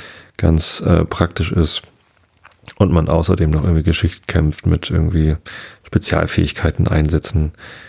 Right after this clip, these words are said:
durch langes Festhalten beim Kampf, ähm, oder Ausweichen durch seitliches Wischen. Genau, wie dieses Kämpfen genau funktioniert, ist im Spiel gar nicht erklärt. Das musste ich mir dann erstmal auf Webseiten zurechtlesen.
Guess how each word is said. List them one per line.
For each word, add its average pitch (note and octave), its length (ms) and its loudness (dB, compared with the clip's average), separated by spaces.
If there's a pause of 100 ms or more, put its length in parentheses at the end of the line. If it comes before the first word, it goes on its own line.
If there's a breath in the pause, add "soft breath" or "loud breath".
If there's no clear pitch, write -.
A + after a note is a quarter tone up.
(380 loud breath)
durch - 400 -2
langes D#2+ 360 2
Festhalten E2 600 0
beim D#2 200 0
Kampf, - 520 -2
ähm, D#2 360 0
oder - 380 2
Ausweichen E2+ 720 0
durch E2 220 -2
seitliches - 560 -4
Wischen. F#2 240 -6 (1000 loud breath)
Genau, E2 240 2
wie F#2+ 60 4
dieses G#2+ 240 4
Kämpfen A2+ 260 0
genau F#2 200 4
funktioniert, F#2 420 0
ist G2 100 0
im F2 80 2
Spiel G#2 300 2
gar F#2+ 100 4
nicht E2 140 0
erklärt. E2+ 400 0
Das D2+ 100 -4
musste F2 260 0
ich E2+ 80 -2
mir E2+ 100 2
dann D#2+ 120 2
erstmal E2 300 0
auf E2+ 100 -4
Webseiten D#2 460 0
zurechtlesen. D#2+ 800 -4